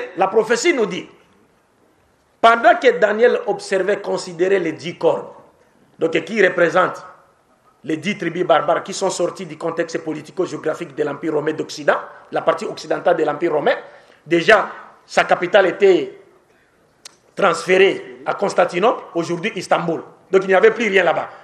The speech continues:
D'abord, après avoir renversé l'Empire romain, et les, la partie occidentale de l'Empire romain, toutes les tribus barbares ont reconnu la suprématie de l'empereur, euh, euh, d'Orient. Et ils se, elles se sont soumises à, à, à lui. Ça, c'est dans l'histoire.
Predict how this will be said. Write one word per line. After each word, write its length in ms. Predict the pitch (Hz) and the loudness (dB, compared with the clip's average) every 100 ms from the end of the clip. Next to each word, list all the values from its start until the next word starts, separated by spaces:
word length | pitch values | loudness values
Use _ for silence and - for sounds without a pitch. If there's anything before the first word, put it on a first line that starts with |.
| - | 2
D'abord, 260 | 175 220 220 | 6 6 6
après 300 | 196 233 214 | 6 4 6
avoir 200 | 214 202 | 6 4
renversé 460 | 185 180 175 208 | 4 2 2 4
l'Empire 320 | 190 170 185 | 4 4 2
romain, 240 | 170 170 170 - - _ - | 2 2 0 -2 -20 _ 4
et 180 | 170 | 4
les, 160 | 170 170 | 6 4
la 120 | 165 | 4
partie 260 | 165 175 220 | 4 0 0
occidentale 480 | 190 175 165 196 143 | -4 0 0 0 0
de 80 | |
l'Empire 280 | 156 151 175 | 0 0 0
romain, 220 | 156 185 - - - _ _ - | 0 0 -4 -10 -20 _ _ 0
toutes 420 | 254 277 269 214 | 4 4 4 2
les 200 | 196 180 | 4 2
tribus 320 | 180 175 208 | 0 -6 0
barbares 540 | 170 165 196 196 190 - | 2 4 4 2 2 4
ont 140 | 208 | 4
reconnu 460 | 185 175 175 175 190 | 6 4 2 -4 -2
la 160 | 180 | -2
suprématie 640 | - 170 160 160 151 165 | -4 -8 -8 -6 -6 -8
de 100 | 156 | -6
l'empereur, 400 | 147 143 151 160 - - _ 139 | -4 -4 -2 -2 -4 -14 _ -8
euh, 100 | 131 147 | -6 -6
euh, 220 | 147 135 | -6 -6
d'Orient. 320 | 143 131 127 - _ _ _ _ _ _ _ - | -8 -8 -10 -12 _ _ _ _ _ _ _ -8
Et 60 | |
ils 60 | 180 | -4
se, 120 | 196 175 | -2 0
elles 140 | 180 175 | 0 0
se 100 | 175 | -4
sont 160 | 196 | -6
soumises 340 | - 156 165 - | -8 -8 -8 -10
à, 80 | - - - | -12 -16 -12
à, 60 | 135 | -10
à 20 | |
lui. 140 | 123 110 _ _ _ _ _ _ _ | -10 -16 _ _ _ _ _ _ _
Ça, 120 | 180 | -2
c'est 120 | 170 | 0
dans 120 | 160 | 0
l'histoire. 320 | 156 - 143 | -2 -6 -14